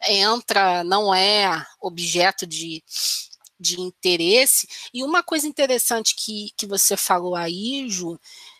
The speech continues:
que, que eu acho que é importante, é, colocar, é que você tem uma exaltação de figuras como o Simão Bolívar, como San Martín,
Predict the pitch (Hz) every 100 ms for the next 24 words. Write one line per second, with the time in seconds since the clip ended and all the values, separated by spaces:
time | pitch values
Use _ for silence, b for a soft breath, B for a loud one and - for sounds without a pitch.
0 | - - 185 202 190 208 196 196 - 220
1 | 214 - 208 - - 208 202 - - 185
2 | 180 185 175 170 170 170 - _ - 196
3 | 180 - - 214 254 247 - B B B
4 | _ _ _ _ - 214 - - 233 240
5 | - _ 190 214 233 233 220 214 214 196
6 | 233 330 330 - - - 240 285 330 262
7 | - 233 202 214 202 190 - - 208 190
8 | 180 175 196 - 185 190 175 170 180 220
9 | 220 233 226 - - - 190 190 - 214
10 | 202 180 - - 196 208 226 226